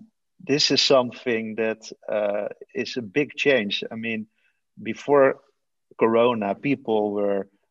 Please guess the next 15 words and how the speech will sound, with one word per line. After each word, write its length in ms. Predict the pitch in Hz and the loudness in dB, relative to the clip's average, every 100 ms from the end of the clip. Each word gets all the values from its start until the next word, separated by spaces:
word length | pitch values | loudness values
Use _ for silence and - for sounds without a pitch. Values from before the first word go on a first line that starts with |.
| - | -4
"Well, 240 | 117 110 | 2 4
let's 240 | 127 127 | 4 0
see, 280 | - 104 98 - | -2 -2 0 0
I'm 200 | 120 113 | -2 -2
alone 380 | 101 95 104 - | 0 0 -2 -6
and 120 | 107 | -6
I 100 | 107 | -4
need 220 | 104 131 | -4 -6
somebody," 640 | - 101 95 95 90 95 95 | -4 -4 -2 -2 0 -2 -4
but 240 | 107 110 | -2 0
they 100 | 120 | 2
didn't 340 | 113 127 120 107 | 2 2 0 0
really 240 | 117 104 | 0 0
th-, 260 | - - - _ _ | -4 -14 -16 _ _
thought 300 | - 110 107 | 2 2 2